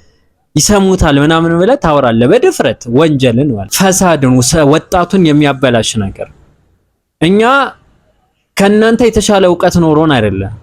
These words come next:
ከእናንተ የተሻለ የሆነ ነገር አበርክተን አይደለም፣ ግን ከእናንተ ይህን ነገር ስለማንጠብቅ ነው ይህን ነገር የምንናገረው ሀቂቃ ማለት ነው። ኮፍያ አድርጋችሁ ከዛ በኋላ ለአይሁዶችና ለተለያዩ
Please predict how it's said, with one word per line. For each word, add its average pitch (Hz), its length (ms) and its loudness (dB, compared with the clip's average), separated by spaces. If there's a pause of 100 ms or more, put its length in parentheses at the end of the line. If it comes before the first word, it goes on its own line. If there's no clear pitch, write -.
(480)
ከእናንተ 196 500 2
የተሻለ 196 580 0
የሆነ 185 380 2
ነገር 175 260 0
አበርክተን 160 580 -2
አይደለም፣ 101 380 -8 (480)
ግን 208 240 2
ከእናንተ 196 580 0
ይህን 190 340 2 (100)
ነገር 190 260 2
ስለማንጠብቅ 156 1300 0
ነው 107 180 -4
ይህን 156 300 0
ነገር 139 220 0
የምንናገረው 120 720 0
ሀቂቃ 151 380 -2
ማለት 98 280 -4
ነው። 110 100 -20 (400)
ኮፍያ 202 460 0
አድርጋችሁ 190 580 0
ከዛ 175 320 0
በኋላ 190 400 2 (520)
ለአይሁዶችና 185 840 0
ለተለያዩ 180 520 2